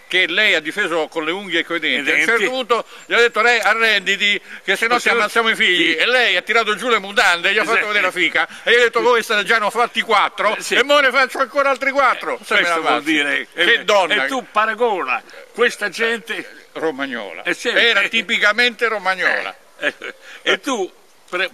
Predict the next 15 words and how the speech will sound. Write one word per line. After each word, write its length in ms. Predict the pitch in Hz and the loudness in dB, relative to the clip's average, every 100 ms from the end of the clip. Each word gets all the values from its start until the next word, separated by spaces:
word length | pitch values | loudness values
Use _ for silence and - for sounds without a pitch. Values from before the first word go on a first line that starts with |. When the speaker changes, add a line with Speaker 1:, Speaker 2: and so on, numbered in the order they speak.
| - | -6
Speaker 2:
pre-, 160 | 185 | -4
eh, 440 | 190 156 151 147 127 | -4 -4 -4 -4 -8
paragona 520 | - 180 208 196 151 147 | -4 -2 -2 -2 -4 -4
questa 300 | 196 - 214 | -6 -6 -4
gente 200 | 202 226 | -2 0
Speaker 1:
Le 120 | 185 | 2
donne 280 | 269 247 226 | 2 2 0
romagnole, 600 | 214 202 190 156 120 139 | 0 0 0 -2 0 0
io 200 | 180 151 | 0 -2
ne 100 | 131 | -4
ho 140 | 143 208 - | -2 -2 -2
avuto 240 | 156 175 151 | -4 -4 -4
parenti, 600 | 131 135 165 160 139 135 | -2 0 0 -2 -6 -10
zie, 540 | 120 170 160 135 135 - | -6 -2 0 0 0 -4
cugine, 440 | 143 131 175 143 | -10 -8 -6 -6